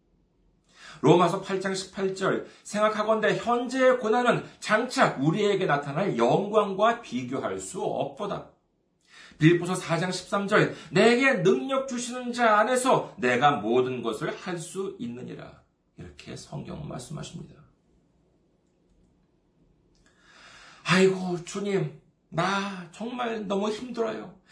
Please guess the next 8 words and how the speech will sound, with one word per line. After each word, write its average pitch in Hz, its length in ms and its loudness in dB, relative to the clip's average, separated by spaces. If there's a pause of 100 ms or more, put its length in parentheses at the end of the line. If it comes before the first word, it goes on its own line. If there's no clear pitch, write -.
(160)
이게 214 440 2
부족해요. 202 680 -4
저게 208 380 0
없어요. 214 540 0
이것도 233 520 -4
필요해요. 226 580 0
저것을 233 400 0
해주세요. 240 680 2